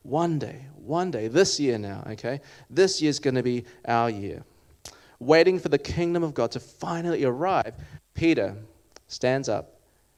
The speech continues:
and he makes the bold claim. The moment you've been waiting for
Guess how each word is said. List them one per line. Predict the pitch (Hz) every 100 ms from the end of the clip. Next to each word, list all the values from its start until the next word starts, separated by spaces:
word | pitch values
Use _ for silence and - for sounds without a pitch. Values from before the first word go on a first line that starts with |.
| _
and | 131
he | 117
makes | 113 120 127 -
the | 117
bold | 120 107 104
claim. | - 101 95 95 92 - _ _ _ _ _ _ _ _ _ _ _ -
The | 110
moment | 123 147
you've | 143
been | 151 147
waiting | 147 151
for | 143 143 143 156